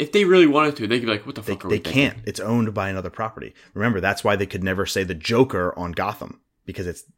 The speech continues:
Speaker 2: that's a, it's the T V
Speaker 1: Yeah,
Speaker 2: license
Speaker 1: okay,
Speaker 2: is actually,
Speaker 1: yeah.
Speaker 2: you can't use Joker. It's only be able to use in film.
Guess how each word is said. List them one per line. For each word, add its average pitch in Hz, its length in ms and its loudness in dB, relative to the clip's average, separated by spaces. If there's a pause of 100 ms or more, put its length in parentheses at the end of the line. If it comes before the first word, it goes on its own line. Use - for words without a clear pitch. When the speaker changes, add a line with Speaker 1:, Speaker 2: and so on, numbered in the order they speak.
(400)
Speaker 2:
that's 82 260 -10
a, 85 160 -8 (160)
it's - 160 -20
the 90 120 -14
T 123 320 2
V 139 160 6
Speaker 1:
Yeah, 127 40 4
Speaker 2:
license 95 360 0
Speaker 1:
okay, 85 100 0
Speaker 2:
is 98 80 -4
actually, 90 380 0
Speaker 1:
yeah. 90 60 -6 (220)
Speaker 2:
you 95 120 -6
can't 107 280 -4
use 101 240 -4
Joker. 107 300 -2
It's - 120 -14
only 113 360 0
be 98 240 -2
able 92 140 -4
to 98 60 -4
use 98 160 -6
in 80 100 -12
film. - 340 -10